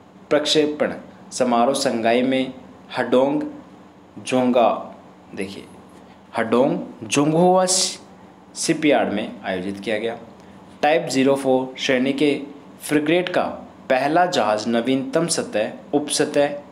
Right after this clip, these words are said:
एंटी एयर हथियार आदि से सुसज्जित है। तो ये थे आज के important current affairs। अब मैं आपके साथ कुछ important चीज़ें discuss करने वाला हूँ, उनको याद रखना। देखिए,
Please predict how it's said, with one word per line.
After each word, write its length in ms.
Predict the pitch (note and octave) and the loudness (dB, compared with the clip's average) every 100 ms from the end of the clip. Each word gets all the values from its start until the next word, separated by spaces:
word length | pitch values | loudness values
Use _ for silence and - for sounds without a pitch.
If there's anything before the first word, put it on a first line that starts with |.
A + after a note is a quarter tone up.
| - | -2
एंटी 320 | B2+ B2 D3+ | 0 2 2
एयर 120 | D3+ | 2
हथियार 420 | D3 - C3+ C3+ - - A#2 | 2 0 -2 -2 -6 -6 0
आदि 280 | C3+ D3 D3 | 2 2 0
से 340 | - D3+ - - - - | 2 0 -2 -12 -20 -10
सुसज्जित 680 | - C#3 B2+ C3+ B2+ F3+ - - - | -2 0 0 -2 0 0 -2 -16 -16
है। 180 | - E2+ - - - - - - - - - - - - _ _ _ _ - | -8 -8 -8 -18 -20 -20 -20 -20 -20 -20 -20 -20 -20 -20 _ _ _ _ -6
तो 200 | F#2 - - - | -6 -6 -16 -4
ये 160 | C3 D3+ | -2 0
थे 60 | F#3+ | 0
आज 200 | E3+ - | 0 0
के 100 | D#3+ | -2
important 400 | C3 A2 F#2+ G2 | 0 -2 -2 -6
current 320 | F2 G2+ G#2 | -6 -6 -8
affairs। 440 | B2 C#3 C#3 - - - - - | -8 -6 -6 -8 -10 -20 -20 -2
अब 120 | D#3 E3+ | 0 0
मैं 160 | F#3 | 0
आपके 260 | F3+ F3+ F3 | 0 -2 -2
साथ 220 | F#3 F3+ | -2 -2
कुछ 140 | - D3 | -4 -2
important 420 | A#2+ A2+ B2 B2 | 0 0 0 -2
चीज़ें 200 | G#2+ A2+ | -6 -4
discuss 300 | A2 - A#2 | -6 -6 -6
करने 220 | G#2+ G2 | -6 -4
वाला 240 | F2+ G2 | -2 0
हूँ, 80 | B2 | 0
उनको 180 | C#3+ D3+ | 2 2
याद 220 | A2 G2 | 2 0
रखना। 220 | E2+ - F2 | -4 -10 -12
देखिए, 300 | F#2 - | -12 -14